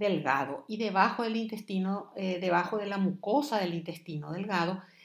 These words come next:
nosotros estamos viendo un gran nódulo linfático, con una parte central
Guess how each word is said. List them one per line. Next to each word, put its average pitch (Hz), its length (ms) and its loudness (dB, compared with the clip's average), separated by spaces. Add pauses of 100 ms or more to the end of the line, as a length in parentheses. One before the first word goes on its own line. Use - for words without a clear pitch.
(100)
nosotros 233 560 0
estamos 202 420 0
viendo 190 380 0
un 202 160 -2
gran 196 320 2
nódulo 180 480 0
linfático, - 880 -6 (640)
con 202 180 0
una 208 300 2
parte 185 320 0
central 190 680 0